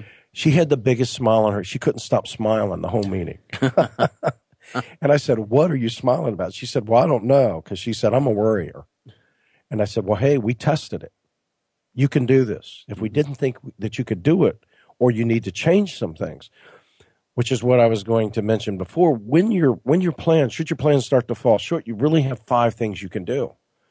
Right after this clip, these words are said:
Speaker 1: You can work longer. You can save more. You can take more risk, assuming here again, now you can't make that assumption that necessarily you take more risk, you get more return.
Speaker 2: Mm-hmm.
Speaker 1: 'Cause not all markets. We saw the,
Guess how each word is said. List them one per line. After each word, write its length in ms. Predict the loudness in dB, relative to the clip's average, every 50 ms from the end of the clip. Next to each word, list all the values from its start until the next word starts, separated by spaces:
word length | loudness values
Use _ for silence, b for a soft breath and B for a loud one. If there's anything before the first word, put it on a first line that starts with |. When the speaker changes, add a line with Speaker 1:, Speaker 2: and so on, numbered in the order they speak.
| _ _ _ _ _ _ _ -10
Speaker 1:
You 100 | -6 -2
can 160 | -2 0 2
work 240 | 2 2 2 0 0
longer. 460 | -2 -2 -2 -2 -4 -6 -8 -8 -8 -12 _ _ _ _ _ _ _ _ _ _ _ _ _ _ _ _ _ _ -6
You 100 | -6 -2
can 180 | -2 -2 -4 -4
save 500 | -6 -2 2 4 6 6 6 4 0 -2
more. 440 | -4 -4 -4 -6 -8 -10 -12 -16 _ _ _ _ _ _ _ _ _ _ _ _ _ _ _ _ _ _
You 120 | -8 -8 -4
can 340 | -2 -4 -4 -4 -6 -10 -14 _ _ _ _ _ _ _ _ _ _ _ _ _
take 300 | 0 2 2 2 0 0
more 260 | 2 4 4 4 2
risk, 580 | 2 2 2 2 2 0 -4 -10 -18 -20 -20 _ _ _ _ _ -12
assuming 680 | -10 -10 -8 -4 2 4 4 4 4 4 2 -2 -2
here 220 | -2 -2 0 0 0
again, 340 | -2 -4 -4 -4 -4 -4 -2
now 80 | -4
you 140 | -4 -4 -4
can't 180 | -2 0 0 0
make 140 | -2 -2
that 120 | 0 -2 -2
assumption 440 | -2 -2 -2 -2 -2 -2 -4 -6 -8
that 120 | -8 -4
necessarily 420 | -4 -4 -4 -2 -2 -2 0 0 -2
you 80 | -4
take 260 | -2 -2 -2 -2 0 -2
more 140 | -2 0
risk, 240 | 0 0 0 -2 -4
you 40 | -6
get 140 | -6 -4 -4
more 160 | -2 -4 -4
return. 320 | -4 -2 -2 -2 -2 -2 -6 -12 _ _ _ -14
Speaker 2:
Mm-hmm. 240 | -10 -6 -6 -6
Speaker 1:
'Cause 220 | -4 -4 -4 -2 2
not 160 | 2 4 4
all 120 | 4 4
markets. 440 | 4 4 4 2 2 0 -6 -8 -6
We 80 | -6 -2
saw 260 | 0 2 4 4 4
the, 200 | 2 0 -2